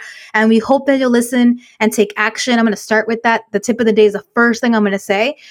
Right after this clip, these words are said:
because it's the most important thing we'll say for the duration of this episode. Take action, 'cause this conversation doesn't matter. None of what we say today matters if you do nothing with it. So the most important thing around goals is taking action and actually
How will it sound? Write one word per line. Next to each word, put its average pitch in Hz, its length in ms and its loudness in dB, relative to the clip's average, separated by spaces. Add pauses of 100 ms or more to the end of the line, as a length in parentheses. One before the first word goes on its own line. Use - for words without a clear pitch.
(100)
because 226 160 2
it's 214 80 -2
the 214 80 2
most 220 260 0
important 240 560 0
thing 233 160 2
we'll 214 120 2
say 196 360 0 (260)
for 208 120 2
the 202 160 4
duration 233 460 2
of 220 40 2
this 220 160 0
episode. 196 440 -4 (420)
Take 233 220 0
action, - 380 -4
'cause 214 140 -6
this 220 120 -2
conversation 226 680 0
doesn't 226 300 0
matter. 214 380 0 (320)
None 233 280 4
of 247 80 0
what 254 100 0
we 262 100 -4
say 240 180 -2
today 226 200 0
matters 208 520 0 (420)
if 208 160 0
you 220 80 0
do 214 100 2
nothing 208 340 0
with 180 200 -6
it. - 100 -20 (480)
So - 140 -10
the 214 80 2
most 233 240 2
important 254 400 0
thing 247 140 2
around 220 240 2
goals 220 300 2
is 202 180 2
taking 240 480 -2
action 208 420 0
and 208 160 -4
actually 240 760 0